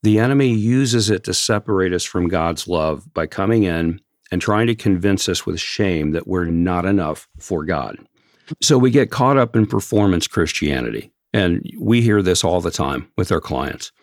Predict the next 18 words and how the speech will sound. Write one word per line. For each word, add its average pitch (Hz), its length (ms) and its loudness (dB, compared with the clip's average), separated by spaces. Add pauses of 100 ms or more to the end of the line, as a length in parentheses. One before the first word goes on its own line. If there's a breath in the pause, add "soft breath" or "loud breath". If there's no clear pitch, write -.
(360)
"If 113 180 2
I 117 140 2
just 110 360 -2
could 90 300 -2
read 110 220 2
more 95 200 2
of 85 100 0
the 82 60 0
Bible, 73 480 -4 (300)
you 104 60 2
know, 92 80 2
read 113 160 2
the 107 60 0
Bible 95 280 0
through 85 240 -4
in 82 60 0
a 78 40 0
year, 64 300 -10